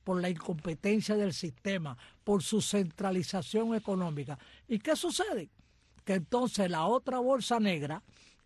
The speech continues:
la del gobierno, que la gente muy acertadamente no le llama bolsa negra, esa es la bolsa roja,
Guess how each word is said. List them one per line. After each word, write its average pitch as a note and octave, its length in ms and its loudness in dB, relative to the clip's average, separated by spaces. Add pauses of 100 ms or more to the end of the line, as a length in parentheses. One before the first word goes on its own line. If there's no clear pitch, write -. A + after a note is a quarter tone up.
(180)
la F3+ 360 -2
del A3 260 0
gobierno, F#3+ 880 2 (840)
que F#3+ 220 2
la F3 140 0
gente G3+ 560 2 (200)
muy G3 340 4
acertadamente A3 1000 2
no G3+ 180 6
le B3 160 4
llama B3+ 300 2
bolsa A#3+ 340 0
negra, D4 200 0
esa A#3+ 180 0
es B3 40 0
la B3 100 4
bolsa A#3+ 320 4
roja, A3 360 2